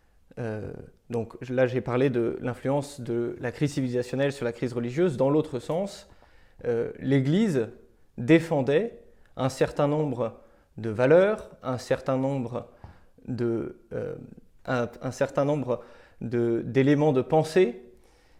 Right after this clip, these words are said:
euh, de, qui faisaient la fi-, civilisation européenne. Et, euh, la crise, euh, dans l'Église, de ce fait, peut avoir une, un rejaillissement, une résonance,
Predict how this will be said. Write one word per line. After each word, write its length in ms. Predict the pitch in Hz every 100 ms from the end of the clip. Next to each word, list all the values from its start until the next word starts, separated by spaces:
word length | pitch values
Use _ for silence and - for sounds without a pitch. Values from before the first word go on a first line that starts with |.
| -
euh, 480 | 127 120 117 117 110
de, 280 | 131 117 147
qui 260 | 175 - 170
faisaient 320 | 160 135 165
la 100 | 151
fi-, 240 | - 170
civilisation 720 | - - 139 131 135 - 156
européenne. 500 | 135 131 131 113 113 - - _ _ _ _ _ _ - - _
Et, 400 | 151 151 139 - - - _ -
euh, 420 | 120 110 104 - - - -
la 240 | 131 139
crise, 480 | 143 - 185 131 113 - -
euh, 440 | 117 113 110 110 - -
dans 180 | 113 131
l'Église, 640 | 135 123 127 170 202 131 - - _ _
de 160 | 123 143
ce 180 | 151 143
fait, 480 | - 170 - - _ _ -
peut 160 | 147
avoir 580 | 127 123 135 175 - - _ _ _
une, 420 | 147 147 135 117 113 - - _ _ 123
un 80 |
rejaillissement, 640 | 117 151 156 139 135 151 180
une 140 | 143
résonance, 760 | 131 156 143 131 143 185 - -